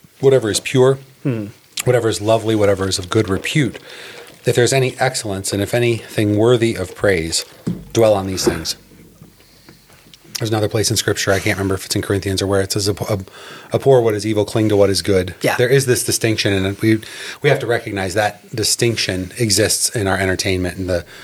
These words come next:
Speaker 1: whether that's movies or music or, um, video games.
Speaker 2: Mm-hmm.
Speaker 1: Um, there, there is, there's this, there's just things that are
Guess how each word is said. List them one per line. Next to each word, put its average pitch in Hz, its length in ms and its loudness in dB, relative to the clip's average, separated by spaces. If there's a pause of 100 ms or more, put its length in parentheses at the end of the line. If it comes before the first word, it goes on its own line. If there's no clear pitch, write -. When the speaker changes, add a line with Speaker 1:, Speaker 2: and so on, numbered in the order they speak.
(420)
Speaker 1:
whether 101 180 2
that's 90 180 0
movies 101 380 0
or 76 60 -4
music 95 540 0
or, 82 380 -4 (160)
um, 82 420 -6 (1000)
video 107 240 2
games. 101 380 -4 (220)
Speaker 2:
Mm-hmm. 113 460 -8
Speaker 1:
Um, 82 380 -6 (500)
there, 104 300 2
there 101 180 0
is, 101 300 0 (280)
there's 95 360 0
this, - 380 -2 (720)
there's 120 320 2
just 117 120 -2
things 104 200 0
that 95 120 4
are 95 200 2